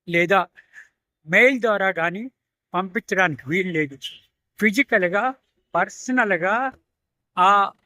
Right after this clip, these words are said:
పర్సన్స్‌కి, అందుబాటులో ఉండే పర్సన్‌కి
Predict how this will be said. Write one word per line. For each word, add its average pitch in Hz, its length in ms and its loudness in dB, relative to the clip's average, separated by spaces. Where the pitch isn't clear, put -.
పర్సన్స్‌కి, 226 760 -4
అందుబాటులో 214 840 2
ఉండే 196 320 -2
పర్సన్‌కి 202 600 0